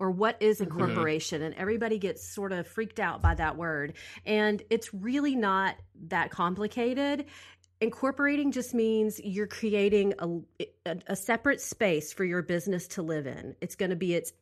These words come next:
Speaker 1: own creation, its own entity, and you're not gonna have it live in your house.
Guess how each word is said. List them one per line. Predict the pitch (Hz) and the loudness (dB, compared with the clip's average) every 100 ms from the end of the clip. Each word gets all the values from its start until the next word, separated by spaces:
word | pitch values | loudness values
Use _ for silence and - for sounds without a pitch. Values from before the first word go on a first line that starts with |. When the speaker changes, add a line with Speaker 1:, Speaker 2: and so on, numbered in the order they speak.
| - | -2
Speaker 1:
own | 190 214 240 254 | 2 4 2 0
creation, | 254 - 233 170 165 - 175 160 | -4 -2 2 2 0 -2 -6 -4
its | 165 - - | -6 -8 -6
own | 180 196 214 220 214 - - - _ - | -2 2 2 2 -2 -6 -20 -20 _ 0
entity, | 214 208 196 175 165 147 143 156 - - _ | 2 2 -4 -4 -4 -4 -4 -8 -16 -20 _
and | 175 175 | -2 0
you're | 185 | 2
not | 208 208 196 | 2 2 2
gonna | 240 | 0
have | 220 247 233 | 0 0 2
it | 220 190 | 2 2
live | 226 214 175 170 | 2 2 0 -2
in | 180 | -2
your | 180 | -2
house. | 185 196 143 190 - - | 0 0 0 -4 -6 -10